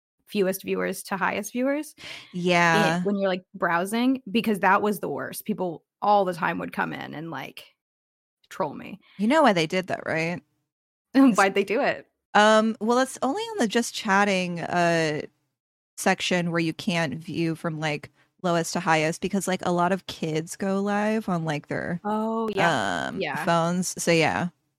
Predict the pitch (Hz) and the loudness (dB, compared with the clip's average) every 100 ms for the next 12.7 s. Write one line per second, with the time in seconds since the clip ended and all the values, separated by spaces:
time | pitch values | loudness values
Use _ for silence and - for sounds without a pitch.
0 | _ _ - 214 247 220 269 285 277 226 | _ _ -2 2 4 4 6 4 4 2
1 | - 214 226 233 233 226 196 190 190 185 | 2 4 4 4 4 2 2 2 0 -2
2 | 170 _ - 180 170 165 160 - 294 311 | -6 _ -2 -2 0 0 0 0 2 2
3 | 302 302 254 247 226 226 311 320 190 170 | 2 2 4 2 2 0 0 0 -2 -2
4 | 165 151 - 165 208 220 233 - 185 175 | -4 -6 -8 -8 -6 -6 -6 -6 0 2
5 | 170 160 156 156 170 _ _ _ _ _ | 2 2 -2 -4 -8 _ _ _ _ _
6 | _ _ _ _ _ _ 233 254 320 302 | _ _ _ _ _ _ -2 4 6 6
7 | 220 240 277 269 349 427 466 453 440 247 | 4 2 2 0 0 -4 -4 -2 -2 -2
8 | 285 294 269 247 247 226 202 - 196 190 | -6 -4 -6 -4 -4 -4 -4 -4 -4 0
9 | 185 196 220 - 185 185 185 185 185 175 | 0 0 -2 -6 -4 -2 2 2 2 0
10 | 175 - 175 170 165 165 - - _ _ | -4 0 2 4 4 2 -2 -14 _ _
11 | _ _ _ _ _ _ _ - - - | _ _ _ _ _ _ _ -16 -14 -6
12 | - 254 - 294 285 285 285 | -4 -2 2 4 6 4 2